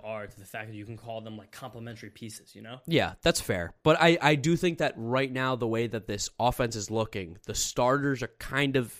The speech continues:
Speaker 2: in place. You're okay with going into the season with those guys. Right now, we d-, at the absolute worst, let's just pretend that we're gonna use Taijuan and Car-, Carlos Carrasco as three four. We don't have a five starter.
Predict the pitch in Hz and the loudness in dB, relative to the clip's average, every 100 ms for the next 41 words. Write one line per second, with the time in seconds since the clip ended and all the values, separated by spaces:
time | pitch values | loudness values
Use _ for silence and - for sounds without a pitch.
0 | _ _ - 143 135 120 120 95 - - | _ _ -2 0 0 -2 -4 -4 -6 -12
1 | - 131 165 180 170 147 156 147 - 135 | -10 0 6 6 6 6 4 4 4 2
2 | 131 127 117 117 107 - 127 113 117 - | 4 0 -2 -4 -4 -4 -4 -2 -4 0
3 | 127 123 131 143 - - - 160 185 170 | 0 2 2 2 -2 -16 0 2 4 4
4 | 165 - _ _ _ - 131 160 131 - | 4 0 _ _ _ -6 0 2 0 -6
5 | - - - - 156 147 143 147 - 147 | -6 -4 -4 0 0 2 2 2 2 0
6 | 120 98 98 - 151 110 120 95 - 120 | 0 -4 -10 -10 -10 -4 -2 -2 -2 -4
7 | - 117 - - 120 117 113 113 113 117 | -2 -4 -6 0 0 2 0 -2 -2 -2
8 | - 113 110 113 113 127 110 - - 113 | 0 0 0 -2 -2 -2 -2 -2 0 2
9 | 104 123 107 107 - 101 - 120 113 - | 2 0 2 0 0 -4 -4 -6 -6 0
10 | 113 123 127 123 127 123 101 98 104 90 | 2 2 0 0 0 0 -2 -2 -2 -2
11 | - 78 50 | -4 -8 -10